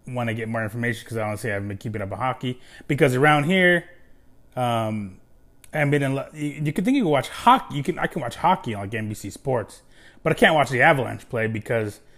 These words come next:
around here there's some sort of bullshit between Altitude and the local networks here and blah, blah, blah, whatever. Um, between Com-,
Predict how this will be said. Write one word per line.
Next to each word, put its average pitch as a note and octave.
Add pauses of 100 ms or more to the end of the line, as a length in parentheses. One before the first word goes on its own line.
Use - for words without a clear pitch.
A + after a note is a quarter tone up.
(200)
around B2+
here C#3+
there's A#2
some A#2+
sort A#2
of G2
bullshit A2
between G#2+
Altitude G#2
and F#2+ (640)
the G#2
local A2
networks G#2+
here G#2
and G2
blah, A2
blah, G2
blah, G2
whatever. G2+ (560)
Um, F#2+
between A2
Com-, G#2